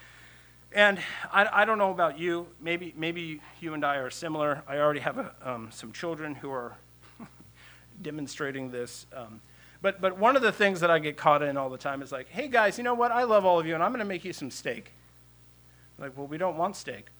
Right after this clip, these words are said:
"Oh, no, no, no, this is really good steak. You, you really want this. I'm gonna spend all afternoon cooking this food for you because you really want it." But you know in this story who really wants the steak? Me. <laughs> Right? And, and this is something, my, I have a son. He will remain,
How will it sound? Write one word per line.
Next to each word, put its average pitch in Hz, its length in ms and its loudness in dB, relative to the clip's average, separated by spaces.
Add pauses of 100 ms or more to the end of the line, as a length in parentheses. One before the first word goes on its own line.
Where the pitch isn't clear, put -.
(260)
"Oh, 277 100 8
no, 247 200 8
no, 240 180 4
no, 226 200 4
this 185 200 -4
is 190 140 -8
really 196 240 0
good 175 220 -4
steak. 156 320 -6
You, 156 200 -8
you 165 140 -6
really 170 260 -2
want 151 220 -2
this. - 180 -12
I'm 165 120 -4
gonna 180 300 -4
spend 165 340 -4
all 185 200 6
afternoon 170 680 0 (280)
cooking 240 320 2
this 185 140 -4
food 214 240 -6
for 196 140 -8
you 165 100 -4
because 160 300 -4
you 156 80 -4
really 151 240 -2
want 131 240 -2
it." 107 100 -12 (840)
But 208 140 4
you 220 80 4
know 262 200 10
in 233 100 6
this 208 120 0
story 202 320 4
who 190 140 -4
really 165 280 -2
wants 147 320 0
the 127 100 -16
steak? - 420 -12 (800)
Me. - 260 -8
<laughs> - 1400 -16 (260)
Right? 160 200 -2 (640)
And, 202 140 6
and 220 220 4
this 247 120 4
is 247 120 -8
something, 220 300 2
my, 185 200 2
I 190 120 6
have 190 180 8
a 190 60 -4
son. 156 380 -2
He 156 120 -8
will 156 120 -6
remain, 151 380 -6